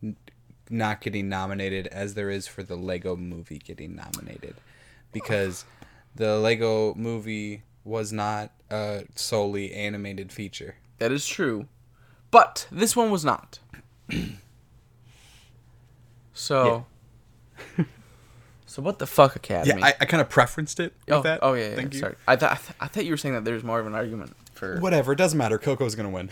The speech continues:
Speaker 1: <laughs>
Speaker 2: Yeah.
Speaker 1: That's
Speaker 2: Um,
Speaker 1: a lock. <laughs>
Speaker 2: but even
Speaker 1: Uh, it, Loving Vincent is the only one that would possibly beat it. And it
Speaker 2: Honestly, I would,
Speaker 1: because
Speaker 2: I
Speaker 1: Loving
Speaker 2: would have
Speaker 1: Vincent
Speaker 2: rather
Speaker 1: is
Speaker 2: seen
Speaker 1: very
Speaker 2: Cars three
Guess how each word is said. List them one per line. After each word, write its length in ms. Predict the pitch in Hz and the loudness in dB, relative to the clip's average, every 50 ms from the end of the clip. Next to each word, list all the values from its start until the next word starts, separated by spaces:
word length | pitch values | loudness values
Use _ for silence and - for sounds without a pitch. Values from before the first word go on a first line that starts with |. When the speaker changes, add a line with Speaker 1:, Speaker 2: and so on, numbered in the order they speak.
| - - | -6 -6
Speaker 1:
<laughs> 120 | - - | 0 4
Speaker 2:
Yeah. 140 | 165 - - - - 190 - - - - - - - - - - - - _ - | 4 4 4 2 -4 -10 -10 -12 -20 -20 -20 -20 -20 -20 -20 -20 -20 -10 _ 6
Speaker 1:
That's 240 | 156 165 - 135 | 8 8 8 8
Speaker 2:
Um, 80 | 120 107 | 6 4
Speaker 1:
a 20 | |
lock. 220 | 92 87 87 - - 117 113 - | 0 -2 -4 -4 -2 -2 -2 -2
<laughs> 180 | - - - - | -4 -16 -6 0
Speaker 2:
but 160 | - 254 - - | 0 0 2 2
even 380 | - 254 285 320 381 370 311 - | 4 4 6 6 4 2 -2 -2
Speaker 1:
Uh, 300 | - 147 117 113 110 110 - - - - - - | 0 4 4 6 6 4 2 -2 -10 -20 -10 -4
it, 180 | - 160 - - - - - | -4 -4 -4 -6 -12 -8 -2
Loving 420 | 156 151 147 156 151 147 160 160 151 | 2 6 8 8 8 8 8 6 6
Vincent 380 | 139 151 147 - - 156 143 131 | 6 6 6 6 4 2 4 4
is 180 | 135 131 120 | 4 2 2
the 140 | 117 127 123 | 2 0 0
only 260 | 117 123 123 123 120 | 2 2 2 0 0
one 260 | 117 113 117 113 113 | 0 0 0 2 2
that 140 | 107 107 85 | 2 0 0
would 220 | 104 107 107 98 90 - - | 0 0 0 -2 -4 -10 -10
possibly 640 | - - - - 101 - - - 113 101 107 107 107 | -10 -4 -2 -2 -2 0 0 -2 -2 -2 0 -2 -2
beat 200 | 101 104 107 107 107 | -2 -2 0 2 4
it. 180 | 110 110 104 - | 4 4 4 0
And 120 | - - | -4 2
it 40 | - | 8
Speaker 2:
Honestly, 440 | 190 254 311 349 349 - - 320 - - | 10 10 10 10 8 4 4 4 6 8
I 100 | - 247 | 8 8
would, 100 | 277 285 330 | 8 8 6
Speaker 1:
because 100 | - - | 4 6
Speaker 2:
I 80 | - - | 8 8
Speaker 1:
Loving 140 | 277 311 262 | 8 8 8
Speaker 2:
would 80 | 370 381 | 6 6
have 80 | 359 - | 6 6
Speaker 1:
Vincent 160 | - 285 285 | 8 10 10
Speaker 2:
rather 140 | 294 302 294 | 10 10 8
Speaker 1:
is 80 | 262 | 4
Speaker 2:
seen 240 | - - 277 269 254 | 2 2 2 2 0
Speaker 1:
very 200 | - - 214 220 | 0 0 2 6
Speaker 2:
Cars 320 | 233 233 240 240 240 202 196 | 8 8 8 8 6 4 2
three 220 | - - - 202 | 0 0 0 2